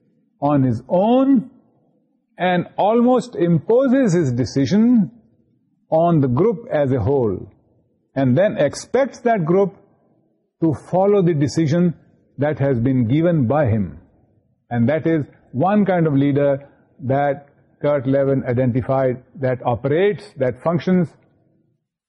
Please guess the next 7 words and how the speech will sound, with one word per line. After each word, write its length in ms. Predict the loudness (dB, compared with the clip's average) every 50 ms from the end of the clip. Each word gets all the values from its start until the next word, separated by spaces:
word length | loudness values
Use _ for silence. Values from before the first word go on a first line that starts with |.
| _ -6
that 200 | -4 -4 -2 -2
originates 600 | -2 -2 0 0 0 2 2 2 0 0 -4 -8 _
in 140 | -2 0 0
a 40 | 0
given 300 | 0 0 0 2 0 0
group. 180 | 0 -2 -4 -8 _ _ _ _ _ _ _ _ _ _ _ -4
The 140 | -4 -4